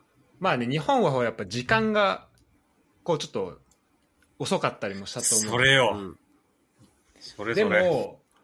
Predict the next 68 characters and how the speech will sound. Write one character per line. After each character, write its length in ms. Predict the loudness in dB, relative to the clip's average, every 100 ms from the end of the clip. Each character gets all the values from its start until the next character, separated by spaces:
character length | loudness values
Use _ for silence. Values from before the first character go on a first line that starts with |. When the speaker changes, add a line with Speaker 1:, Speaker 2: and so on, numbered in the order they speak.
| _ _ -20 -20 -20 -6
Speaker 1:
で 100 | -2
も、 460 | 2 2 2 0 -4
え 80 | -10
っ 40 |
と、 160 | -8 -8
グ 160 | -4 -2
ル 80 |
ー 120 | -2 -4
プ 100 | -4
リ 180 | -2
ー 40 | 0
グ 60 |
の 120 | -2 -2
時 260 | -6 -8
っ 40 | -14
て、 480 | _ -10 -6 -6 -4
ま 160 | -4
あ 60 | -4
最 240 | -2 -2
初 160 | -2 -2
の、 440 | 0 0 -2 -8
Speaker 3:
う 40 | _
ん。 40 | -20 -20 -20 _ _ _ _ -12
Speaker 1:
え 40 | -6
っ 20 |
と、 80 | -2
月-、 400 | -2 -4 -8 -4
ま 260 | -2 -2
あ 60 | -6 -4
開 220 | -2 0
幕 180 | -2 -2
戦 160 | -2
は 100 | -2 -4 -14 _
多 100 | -8
分 140 | -6 -2
午 140 | -2
後、 120 | -2 -6 -10
あ、 140 | -10
午 140 | -4 -2
前 100 | -2
一 200 | -6 -10
時 120 | -12
な 100 | -12
ん 80 | -14
だ 100 | -14
け 80 | -16
ど、 100 | -8
Speaker 3:
は 20 |
い 40 |
は 60 | -4
い。 20 |
Speaker 1:
そ 60 | -2
の 280 | -4 -6 -10 _ _ _
次 160 | -8 -6
の 100 | -4
月 340 | -6 -6 -4
曜 160 | -2 -2
か 180 | -2 -4
ら、 400 | -4 -8 -12 -20 _ _ _ _ -14
え 220 | -12 -10 -10
っ 20 |
と、 540 | -10 -8 -8 -8 -10
そ 160 | -8 -4
の 140 | -4
次 400 | -6 -8 -6 -4
の 120 | -4
週 300 | -4 -2 -2
の、 380 | -2 -6 -10 -14